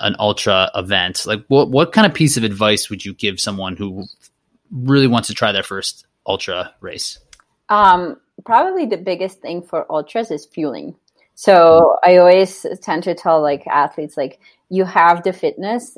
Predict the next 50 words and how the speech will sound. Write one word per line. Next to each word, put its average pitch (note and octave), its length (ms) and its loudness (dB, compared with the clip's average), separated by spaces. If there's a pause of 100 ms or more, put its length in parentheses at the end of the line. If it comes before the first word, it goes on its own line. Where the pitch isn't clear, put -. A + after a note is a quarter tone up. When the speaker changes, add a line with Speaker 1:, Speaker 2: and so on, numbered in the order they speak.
Speaker 2:
and E3 360 -4
even E3 360 -4
if D#3+ 220 -8 (420)
maybe E3 360 0
you E3 180 0
don't D3+ 240 0
have D3+ 300 0
the - 80 -2
hundred F3+ 380 0
percent E3+ 320 -2
of D#3 120 -2
the D3 80 -4
fitness D#3 360 -4
that D#3+ 140 0
you D#3+ 100 -6
need, E3 380 0 (460)
mentally F#3 480 4
you F3 200 2
can D#3 240 -4 (180)
push D3 380 0
through D#3 160 2
it. - 300 0
It's F3 180 -2
just F3+ 240 0
gonna E3 180 0
be, D#3 300 -2
recovery D3+ 400 -2
is - 100 -10
gonna A#2 200 -10
be C#3+ 100 -4
a B2 80 -2
little B2 200 -4
bit C3 140 -4
longer." C#3+ 380 -2 (280)
But F3 180 4
one F#3 220 4
thing F3+ 220 2
that D#3+ 160 2
really D#3+ 220 2
stops D3 380 0
you D#3 80 -4
from D#3 180 -6
reaching D3+ 260 -4
the C#3+ 80 -8
finish D#3 320 -8
line D3 180 -4
is C#3+ 120 -6
if C3 140 -8
you C#3 100 -6
bonk. B2+ 420 -2